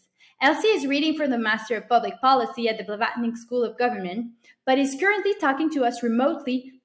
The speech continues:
from Tonga in the middle of the Pacific Ocean. Indeed, the Kingdom of Tonga is an archipelago of hundred seventy islands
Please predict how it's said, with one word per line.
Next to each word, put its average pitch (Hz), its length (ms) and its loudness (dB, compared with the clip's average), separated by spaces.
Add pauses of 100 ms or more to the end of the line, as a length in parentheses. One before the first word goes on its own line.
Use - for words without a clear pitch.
from 339 300 4
Tonga 226 580 0 (160)
in 240 140 4
the 254 80 6
middle 254 460 2
of 233 120 2
the 220 80 -2
Pacific 262 500 -6
Ocean. - 420 -12 (540)
Indeed, 320 540 4
the 262 220 2
Kingdom 349 420 2
of 311 160 -4
Tonga 247 320 2
is 226 180 2
an 233 140 0
archipelago 240 680 0
of 185 100 -8
hundred 269 420 -2
seventy 262 340 0
islands 208 460 -2